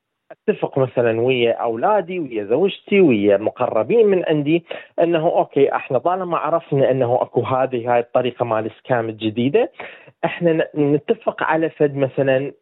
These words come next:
آه، كلمة أو عبارة ن-، نسأل عليها. مثلًا أنا إذا أنت خابرتني وطلبت من عندي فلوس، لأن هي هاي أول شغلة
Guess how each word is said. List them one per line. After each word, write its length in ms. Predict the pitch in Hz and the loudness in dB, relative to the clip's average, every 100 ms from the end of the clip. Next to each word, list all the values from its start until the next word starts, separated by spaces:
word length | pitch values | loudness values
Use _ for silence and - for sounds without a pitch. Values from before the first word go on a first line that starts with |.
| - | 0
آه، 340 | 127 120 113 - - | 4 4 2 0 -2
كلمة 540 | 151 151 143 139 139 - - 120 - | -2 -2 -2 -2 -4 -8 -20 -20 -2
أو 420 | 131 131 135 135 - | 2 2 2 0 -2
عبارة 720 | 139 123 143 160 151 135 131 143 _ _ _ - | -2 0 0 0 0 -2 -4 -6 _ _ _ -4
ن-، 300 | 120 123 113 - 143 | 2 4 4 0 -2
نسأل 420 | 156 - 151 131 | -2 0 0 2
عليها. 520 | 104 127 113 - 92 | 0 -4 -8 -14 -8
مثلًا 720 | 110 101 117 117 123 131 123 | -6 -2 0 2 0 0 -2
أنا 120 | 120 | 0
إذا 400 | 127 131 123 123 | 0 0 2 2
أنت 180 | 139 - | 0 -2
خابرتني 540 | 135 135 123 143 - 123 | -2 -2 0 -2 -2 -4
وطلبت 440 | 117 131 165 170 | 0 0 -2 -4
من 140 | 160 | -4
عندي 260 | 147 143 131 | -2 -2 -2
فلوس، 440 | - 131 127 143 - | -2 2 4 2 0
لأن 260 | 170 175 196 | 0 2 2
هي 60 | |
هاي 120 | 208 226 | 2 0
أول 360 | 240 220 185 147 | 0 0 -2 -2
شغلة 540 | - 208 147 127 143 | -2 -2 0 0 -2